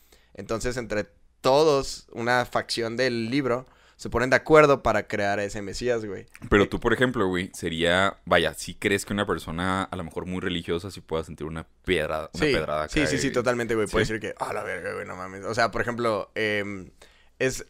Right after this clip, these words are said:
Speaker 1: y, y sobre todo en Estados Unidos ocurre un chingo con estos cultos, güey, que salen así de, tiras, o sea, levantas una piedra y sale un culto nuevo, un pastor protestante así random, güey.
Speaker 2: <laughs>
Speaker 1: Entonces, eh, ocurre así, güey, de que de,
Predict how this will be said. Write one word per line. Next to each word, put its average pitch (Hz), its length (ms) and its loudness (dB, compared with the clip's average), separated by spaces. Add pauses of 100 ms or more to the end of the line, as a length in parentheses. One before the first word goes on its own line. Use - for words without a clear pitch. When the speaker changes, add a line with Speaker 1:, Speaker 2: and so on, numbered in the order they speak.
(600)
Speaker 1:
y, 143 220 -6
y 151 60 0
sobre 143 240 2
todo 165 140 4
en 202 80 2
Estados 151 300 2
Unidos 123 300 0
ocurre 120 280 -8
un 123 80 -10
chingo 123 260 -4
con 104 160 -10
estos - 220 -4
cultos, 113 340 -4
güey, 107 160 -2
que - 100 -8
salen 110 240 -6
así 101 200 -10
de, 107 240 -2
tiras, 113 460 -4 (140)
o 98 200 -4
sea, 98 120 -2
levantas 107 320 -2
una 117 160 -2
piedra 113 200 0
y 110 40 -4
sale 107 200 -4
un 110 80 -8
culto 95 340 -8
nuevo, 90 260 -8
un 92 120 -10
pastor 95 320 -10
protestante 85 540 -12
así 107 120 -8
random, 104 320 0
güey. 107 160 -2
Speaker 2:
<laughs> - 500 -12
Speaker 1:
Entonces, 135 720 6
eh, 120 200 6
ocurre 135 320 6
así, 165 220 6
güey, 170 200 8
de 120 140 0
que 110 160 0
de, 107 240 0